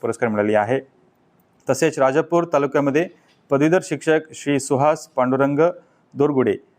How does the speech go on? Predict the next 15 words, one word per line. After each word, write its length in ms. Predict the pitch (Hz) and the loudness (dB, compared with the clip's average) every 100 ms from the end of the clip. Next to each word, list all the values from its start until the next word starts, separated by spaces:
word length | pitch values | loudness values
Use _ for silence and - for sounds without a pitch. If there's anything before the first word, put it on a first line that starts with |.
| _ | _
यांना 260 | 123 143 131 | -2 2 2
आदर्श 300 | 120 139 - | 0 -4 -8
शिक्षक 240 | 123 151 156 | -8 -6 -4
पुरस्कार 300 | 120 110 - | -2 -2 -2
मिळाले 240 | 104 95 90 | -2 0 0
आहे. 160 | 87 - _ _ _ - | -2 -8 _ _ _ -6
याच्याबरोबरच 800 | 131 185 160 170 170 180 185 - _ _ _ _ _ _ _ _ - - - - _ | 0 0 2 2 2 0 -2 -16 _ _ _ _ _ _ _ _ -18 -18 -20 -20 _
एक 320 | 156 196 - | 0 0 -2
विशेष 360 | 139 139 185 175 - - | -4 0 0 -2 -6 -10
पुरस्कार 500 | - 143 143 156 151 151 - _ _ _ _ _ - | -2 -2 0 0 0 -2 -12 _ _ _ _ _ -6
आपण, 380 | 117 139 139 139 | -2 0 -2 0
अ, 280 | 123 120 | 2 2
जाहीर 280 | 117 113 117 120 | 2 2 0 0
केलेली 220 | 113 113 | 0 2
आहे. 280 | 110 107 147 | 2 0 -6